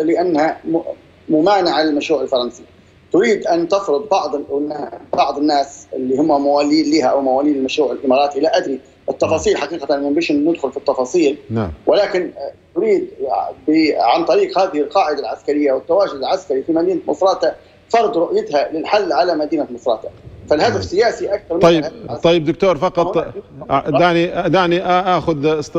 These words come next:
Speaker 2: استطلع آراء الضيوف الآخرين، ثم أعود إليك في نفس، نعود إلى قضية المجبري والمجلس الرئاسي.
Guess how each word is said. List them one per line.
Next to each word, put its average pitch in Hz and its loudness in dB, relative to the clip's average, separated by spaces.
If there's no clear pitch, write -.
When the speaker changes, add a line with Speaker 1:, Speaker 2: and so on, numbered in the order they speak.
Speaker 2:
استطلع 147 0
آراء 147 2
الضيوف 135 0
الآخرين، 151 0
ثم 156 0
أعود 151 2
إليك 147 0
في 131 0
نفس، 143 -4
نعود 135 2
إلى 131 2
قضية 127 0
المجبري 120 0
والمجلس 110 -2
الرئاسي. 107 0